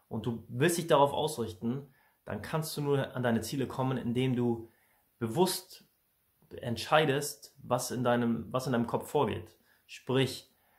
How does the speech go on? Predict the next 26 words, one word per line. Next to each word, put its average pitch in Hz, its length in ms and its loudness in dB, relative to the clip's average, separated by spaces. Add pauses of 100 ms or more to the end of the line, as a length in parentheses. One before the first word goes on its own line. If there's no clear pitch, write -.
(600)
du 123 100 -2
kennst 160 460 0
deine, 127 460 4
du, 117 160 -4
du 131 120 -4
spürst 175 480 2
in 143 80 -2
dich 127 180 -4
rein 139 240 6
und 127 100 -2
du 123 60 0
merkst, 139 540 2
ah, 127 180 6
dieser 156 260 -2
Gedanke, 139 680 0
der 123 160 0
jetzt 123 240 0
der 123 100 2
Auslöser 131 420 0
wieder 120 220 2
war 123 180 4
für 131 160 -2
meine 139 420 0
Gefühle, 135 440 -4
für 127 140 -4
meine 117 400 0